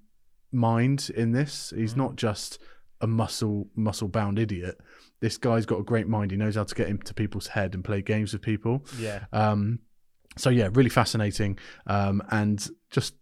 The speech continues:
Speaker 1: funny as well. It's,
Speaker 2: Oh,
Speaker 1: it's great.
Speaker 2: I'll definitely have to check it out. I mean, I, I read his book, um, Total Recall. I'm sure you've read that
Speaker 1: Yeah.
Speaker 2: too. And I was amazed at how, um,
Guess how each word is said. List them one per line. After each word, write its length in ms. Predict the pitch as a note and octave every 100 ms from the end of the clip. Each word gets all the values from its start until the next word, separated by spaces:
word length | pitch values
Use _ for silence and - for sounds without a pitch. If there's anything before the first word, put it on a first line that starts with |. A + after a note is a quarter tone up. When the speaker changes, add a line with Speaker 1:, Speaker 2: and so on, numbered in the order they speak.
| -
Speaker 1:
funny 240 | B2+ A2+ F#2+
as 140 | G2+
well. 300 | G2 F#2 _ - _ _ _
It's, 100 | -
Speaker 2:
Oh, 220 | A3 D#3+ B2+
Speaker 1:
it's 120 | G#2
great. 240 | G#2 F2 -
Speaker 2:
I'll 120 | D3
definitely 300 | D3 E3+ D3+
have 80 | B2+
to 60 |
check 220 | A#2+ C3 C#3+
it 40 |
out. 140 | C3
I 40 | B2+
mean, 120 | D#3+
I, 60 | D#3
I 120 | F3
read 180 | F#3 E3+
his 140 | C#3+
book, 340 | - A#2+ G#2+ A#2+
um, 160 | A#2+
Total 300 | - D3 B2
Recall. 280 | C3 B2 A2+
I'm 60 | A2
sure 120 | C3
you've 120 | A#2
read 140 | B2 -
that 200 | A2+ -
Speaker 1:
Yeah. 140 | G#2
Speaker 2:
too. 260 | D#3 D3+ D3 D3
And 160 | C#3+ - - -
I 140 | D#3
was 200 | D3+ C#3 - -
amazed 460 | C3+ D3+ C3+ A#2+
at 100 | A#2 -
how, 340 | B2+ B2 A#2+ - - -
um, 340 | A#2 A2+ A2+